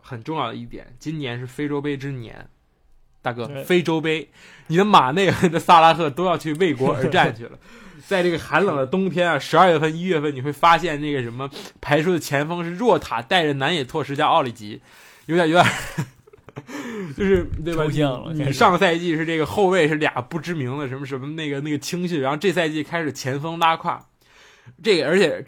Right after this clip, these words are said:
Speaker 1: 而且这个更像是那种天灾而不是人祸这种感觉。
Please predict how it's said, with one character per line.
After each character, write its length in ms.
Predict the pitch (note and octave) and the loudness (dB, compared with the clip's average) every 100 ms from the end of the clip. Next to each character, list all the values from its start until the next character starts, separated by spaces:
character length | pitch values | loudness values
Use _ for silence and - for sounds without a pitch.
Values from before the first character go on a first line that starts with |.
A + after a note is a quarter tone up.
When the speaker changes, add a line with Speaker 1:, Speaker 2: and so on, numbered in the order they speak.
| D3 | -4
Speaker 1:
而 80 | |
且 120 | G3 D#3 | -2 -2
这 200 | A#3 F3 | 0 -2
个 80 | B2+ | -2
更 220 | G3 D#3 | -4 -4
像 200 | F3+ D#3 | -4 -4
是 60 | |
那 60 | D#3 | -6
种 120 | C#3 - | -8 -10
天 300 | - E3 E3 | -4 -4 0
灾 220 | D#3+ D#3 | 2 2
而 100 | D3 | -2
不 160 | C3 | -4
是 60 | D#3 | -4
人 240 | A#2+ C3 D3 | -2 -2 -2
祸 220 | F#3 C3 | -2 -4
这 60 | |
种 140 | A#2+ A2+ | -4 -12
感 200 | B2 - | -14 -16
觉。 920 | - - - - E3+ C3+ D3 - C3+ | -20 -20 -20 -8 -8 -6 -8 -8 -12